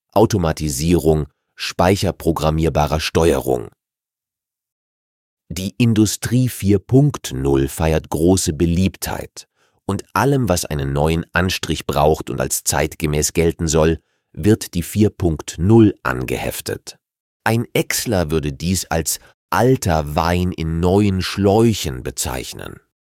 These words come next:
Mittlerweile nimmt die vier Punkt null weite Züge an und ist an jeglichen Bereich angeheftet. Leadership vier Punkt null, Wirtschaft vier Punkt null,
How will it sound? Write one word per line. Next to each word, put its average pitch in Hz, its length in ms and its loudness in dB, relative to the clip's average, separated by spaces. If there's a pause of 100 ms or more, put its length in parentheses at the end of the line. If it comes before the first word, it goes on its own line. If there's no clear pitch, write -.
(280)
Mittlerweile 80 880 0 (220)
nimmt 117 300 2
die 165 80 0
vier 127 300 0
Punkt 82 440 -4
null 87 420 4
weite 78 360 0
Züge - 380 -2 (120)
an 73 340 -2 (380)
und 98 160 -2
ist - 240 -2
an 82 120 0
jeglichen 98 560 0
Bereich 76 540 0
angeheftet. 71 880 -2 (260)
Leadership 80 800 -2
vier 78 260 -2
Punkt 73 380 -4
null, 80 360 2 (260)
Wirtschaft 98 720 0
vier 85 240 0
Punkt - 340 -6
null, 78 340 2